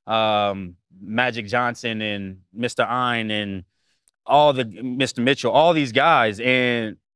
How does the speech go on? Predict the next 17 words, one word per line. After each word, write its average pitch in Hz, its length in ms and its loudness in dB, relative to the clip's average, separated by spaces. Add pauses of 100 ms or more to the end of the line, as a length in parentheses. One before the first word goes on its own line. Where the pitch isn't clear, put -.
(160)
I'm 156 300 2
just 135 260 -2
like, 117 260 2
wow, 131 360 2
like, 113 220 -2 (560)
you 165 100 -2
know, 196 140 2
it's 175 100 -2
something 175 140 -2
about 147 180 2
when 139 120 -4
people 143 200 -4
got 131 140 2
skin 139 240 0
in 147 60 -2
the 139 80 0
game, 151 420 -2